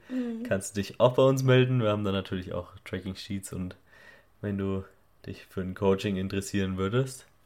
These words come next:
Speaker 2: könnte man natürlich das Ganze einfach zusammen angehen, dann ist es auch viel leichter. Also melde dich, wenn du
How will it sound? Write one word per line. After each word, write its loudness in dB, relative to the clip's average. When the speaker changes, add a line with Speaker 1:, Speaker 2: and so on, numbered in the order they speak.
Speaker 2:
könnte -2
man 0
natürlich -2
das -14
Ganze 0
einfach -4
zusammen 0
angehen, -2
dann -4
ist -12
es -8
auch -4
viel -10
leichter. -2
Also -2
melde 2
dich, -6
wenn -2
du -2